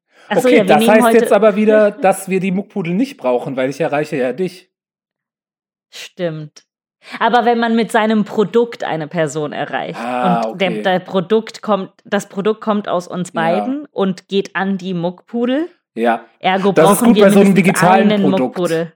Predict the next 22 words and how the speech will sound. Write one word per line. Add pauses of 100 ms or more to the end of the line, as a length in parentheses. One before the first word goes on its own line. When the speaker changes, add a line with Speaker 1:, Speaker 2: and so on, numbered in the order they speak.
(440)
Speaker 2:
Bei
einem
Speaker 1:
Ja.
Speaker 2:
physischen
Produkt
wäre
das
schwierig,
wenn
man
da
schon
eine,
irgendwie
eine,
eine
Charge
von
hunderttausend
Stück
produziert
hat.